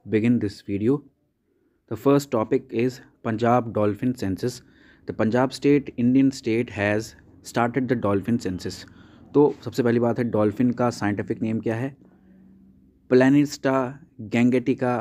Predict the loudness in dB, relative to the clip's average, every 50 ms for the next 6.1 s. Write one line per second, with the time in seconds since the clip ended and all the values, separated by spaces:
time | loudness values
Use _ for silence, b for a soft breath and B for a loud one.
0 | -6 -8 -6 -4 -4 -2 -2 -2 -4 -6 -6 -6 -6 -6 -4 -4 -4 -2 -2 -2
1 | -2 -2 -4 -2 0 0 0 0 -2 -4 -4 -4 -4 -4 -2 0 2 2 4 4
2 | 4 4 4 4 4 2 0 -4 -6 -4 -4 -2 -2 0 0 0 -2 -4 -6 -6
3 | -6 -6 -6 -6 -6 -8 -8 -8 -8 -6 -6 -6 -6 b b b b b b b
4 | b b _ 4 4 6 6 6 4 4 4 4 4 4 4 4 4 4 4 4
5 | 4 4 0 -2 -2 -2 -2 -2 -2 -4 -4 -4 -4 -2 -2 -2 -2 -2 -4 -6
6 | -8